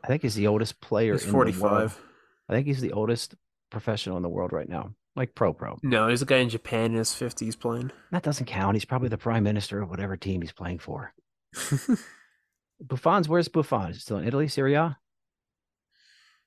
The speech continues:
Speaker 2: He's in Serie B.
Speaker 1: Ah, well, that doesn't really count either.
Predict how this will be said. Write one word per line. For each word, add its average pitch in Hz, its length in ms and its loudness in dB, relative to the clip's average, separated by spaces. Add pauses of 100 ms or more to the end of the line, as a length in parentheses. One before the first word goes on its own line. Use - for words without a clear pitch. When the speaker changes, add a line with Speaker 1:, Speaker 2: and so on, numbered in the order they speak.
Speaker 2:
He's 127 200 -2
in 127 60 4
Serie 120 340 4
B. 110 300 2 (840)
Speaker 1:
Ah, 120 220 4
well, 107 100 0
that 113 80 -2
doesn't 98 260 -12
really 78 160 -12
count 85 220 -10
either. 60 280 -14